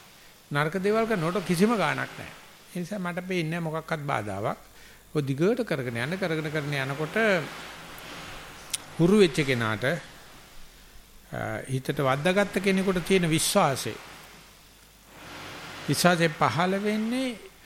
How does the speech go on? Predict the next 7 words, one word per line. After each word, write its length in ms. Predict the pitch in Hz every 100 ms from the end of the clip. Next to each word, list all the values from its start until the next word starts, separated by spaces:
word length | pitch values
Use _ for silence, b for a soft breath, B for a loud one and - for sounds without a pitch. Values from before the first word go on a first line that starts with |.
| B
අවිශ්වාස 440 | - 160 156 185 175
ගොඩාක් 640 | 160 151 170 185 214 233
හරහා 360 | - 175 160 156
ගිහිල්ලා. 360 | 120 113 107 120
අවිශ්වාසය 460 | 143 - 170 147
යන, 200 | 160 139
හරහා 340 | 120 143 165